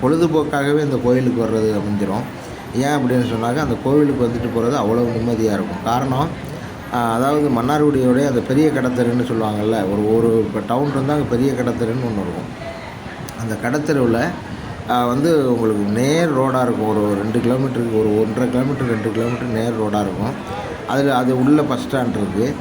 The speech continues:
பஸ் ஸ்டாண்ட்லேருந்து பஸ்ஸு வந்து சென்னைக்கு போற பஸ்ஸு, அப்புறம் ராமேஸ்வரம் ரூட்டு போற பஸ்ஸு, அப்படியே ஒரு, ஒரு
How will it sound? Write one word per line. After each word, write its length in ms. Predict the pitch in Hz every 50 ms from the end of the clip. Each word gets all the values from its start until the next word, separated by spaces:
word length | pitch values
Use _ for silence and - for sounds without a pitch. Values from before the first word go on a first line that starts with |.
| - - - - -
பஸ் 160 | 117 123 - -
ஸ்டாண்ட்லேருந்து 500 | 165 160 156 151 147 147 147 151 156 175
பஸ்ஸு 520 | 160 127 127 127 123 - - 156 151 143 135
வந்து 260 | 131 127 127 151 147
சென்னைக்கு 380 | - 135 127 131 139 135 127 127
போற 200 | 120 123 120 123
பஸ்ஸு, 560 | 110 113 113 104 - - 120 120 123 123 123
அப்புறம் 260 | 117 - 113 117 113
ராமேஸ்வரம் 580 | 107 110 123 131 139 139 131 - 127 123 113 113
ரூட்டு 220 | 110 110 104 113 104 104
போற 160 | 113 110 110
பஸ்ஸு, 320 | 101 107 104 - - 123
அப்படியே 240 | 117 98 107 117 120
ஒரு, 400 | 117 113 110 104 104 110 113 107
ஒரு 100 | 110